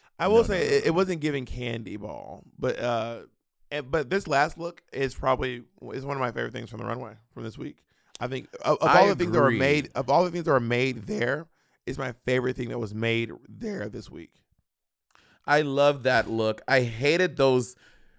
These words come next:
Speaker 2: Did you see when she put those appliques on her hips? It, it was, the dress was so sexy without those appliques. Why did she put those circular appliques on her hips? It wasn't needed.
Speaker 1: I didn't notice them.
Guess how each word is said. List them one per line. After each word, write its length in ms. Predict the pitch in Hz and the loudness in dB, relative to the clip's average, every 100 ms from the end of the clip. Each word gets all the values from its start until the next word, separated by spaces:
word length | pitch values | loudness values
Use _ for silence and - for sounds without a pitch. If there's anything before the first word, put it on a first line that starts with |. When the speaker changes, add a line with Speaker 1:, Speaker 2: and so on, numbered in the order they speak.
| _ | _
Speaker 2:
Did 120 | 143 | 0
you 80 | 175 | 0
see 100 | 180 | 2
when 60 | 175 | 0
she 100 | 156 | 0
put 200 | 151 143 | 0 2
those 140 | 127 | 2
appliques 480 | - 117 127 131 123 | 4 2 2 2 4
on 100 | 120 | 4
her 100 | 120 | 2
hips? 440 | 107 131 - - - | 2 2 0 -8 -6
It, 180 | 143 143 | -6 0
it 60 | 156 | 2
was, 180 | 151 120 | 4 2
the 280 | 135 131 139 | 0 2 0
dress 280 | 123 156 190 | 2 2 2
was 140 | 185 | 0
so 340 | - - 135 139 | 0 2 4 4
sexy 420 | - 123 - 127 | 2 -2 0 0
without 320 | 120 117 123 | 4 2 2
those 140 | 120 - | -4 -4
appliques. 340 | 95 104 107 98 | -2 -2 -4 -2
Why 160 | 180 147 | 2 4
did 80 | 170 | 2
she 100 | 175 | -2
put 220 | 170 135 | -2 4
those 180 | 127 117 | 2 2
circular 540 | - 123 - 135 123 | 0 0 0 0 0
appliques 460 | - 113 120 123 110 | 2 2 0 -2 -2
on 140 | 104 | -2
her 100 | 98 | -2
hips? 300 | 95 104 - - - - | 0 -2 -4 -12 -16 -2
It 80 | 139 | 2
wasn't 300 | 147 151 127 | 4 2 0
needed. 340 | 139 107 82 _ _ _ _ _ - | 2 0 -4 _ _ _ _ _ -12
Speaker 1:
I 100 | 120 | -8
didn't 160 | 123 | -8
notice 280 | 110 107 107 | -8 -10 -12
them. 220 | 110 110 | -18 -20